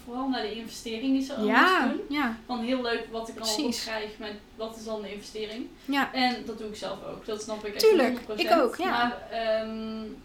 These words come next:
Speaker 1: je moet natuurlijk ook heel erg goed kijken inderdaad naar wat het je op gaat leveren.
Speaker 2: Absoluut, ja. Ja, en ik denk dat heel veel mensen dat onderschatten. Ik heb ook wel eens coaches horen zeggen,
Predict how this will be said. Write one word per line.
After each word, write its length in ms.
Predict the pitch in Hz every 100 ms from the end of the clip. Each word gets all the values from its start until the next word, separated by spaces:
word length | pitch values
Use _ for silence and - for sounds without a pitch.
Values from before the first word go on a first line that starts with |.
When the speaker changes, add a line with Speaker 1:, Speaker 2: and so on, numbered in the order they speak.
| - - -
Speaker 1:
je 120 | 240
moet 100 | 240
natuurlijk 320 | 247 262 -
ook 100 | 254
heel 260 | 233 254 285
erg 160 | 240 240
goed 160 | 254
kijken 320 | - 233 226 214
inderdaad 380 | 220 220 214 220
naar 200 | 214 208
wat 240 | 214 - - - - - - - -
het 200 | - 208
je 100 | 233
op 160 | 285 -
gaat 200 | 220 202
leveren. 580 | 196 196 208 208 202 220
Speaker 2:
Absoluut, 520 | 233 - 233 233 -
ja. 240 | 240 226 214 - - - -
Ja, 300 | - 247 220 - -
en 120 | 233
ik 80 | 247
denk 160 | 285 349
dat 100 | 339
heel 160 | 277
veel 100 | 285
mensen 480 | 269 269 254 240 233 - - -
dat 200 | 233 233
onderschatten. 600 | 247 214 - 285 294 - - - - -
Ik 60 | -
heb 120 | 302
ook 140 | 330
wel 80 | 349
eens 180 | 311 -
coaches 380 | 254 277 277 254
horen 260 | 240 240
zeggen, 340 | 233 233 -